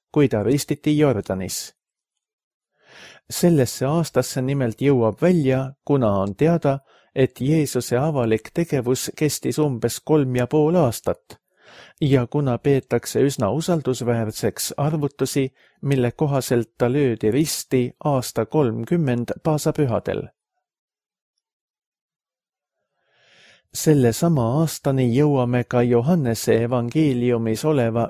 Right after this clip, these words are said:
üllatava teate abil. Ühel korral Jeruusalemmas rahva religioossete juhtidega väideldes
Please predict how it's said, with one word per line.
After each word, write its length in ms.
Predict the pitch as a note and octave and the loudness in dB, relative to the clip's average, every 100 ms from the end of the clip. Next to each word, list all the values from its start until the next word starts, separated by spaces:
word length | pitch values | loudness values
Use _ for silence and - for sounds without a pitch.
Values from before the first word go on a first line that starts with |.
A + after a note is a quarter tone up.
| - | 0
üllatava 520 | E3 C#3 - D3+ D#3 | 2 2 0 -2 -2
teate 460 | D#3+ B2 F#2 - G2+ | 0 0 0 0 0
abil. 400 | F#2 F2+ G2+ G#2+ _ _ _ _ _ _ - - - _ D#3+ | 2 -2 -6 -8 _ _ _ _ _ _ -20 -20 -20 _ 2
Ühel 300 | F3 C3 A#2+ | 4 4 2
korral 460 | C#3+ C3+ A#2+ A2 | 0 2 2 2
Jeruusalemmas 960 | A2 G#2+ C3+ D#3+ D3 B2+ A#2+ A#2 B2 - | 4 4 2 0 0 0 0 -2 -4 -4
rahva 460 | C#3+ D3+ D#3 - A#2+ | -2 -2 -4 -2 0
religioossete 920 | A2+ A2 A2 - D#3 D3+ - A2+ - | 2 2 0 0 0 0 -2 -4 -2
juhtidega 680 | A2 D#3+ - E3 D#3 C#3+ A#2+ | -2 -2 -2 -6 -4 -2 0
väideldes 680 | A#2 D3 C#3 A#2+ A#2+ B2+ - | 0 0 0 -2 0 -4 -4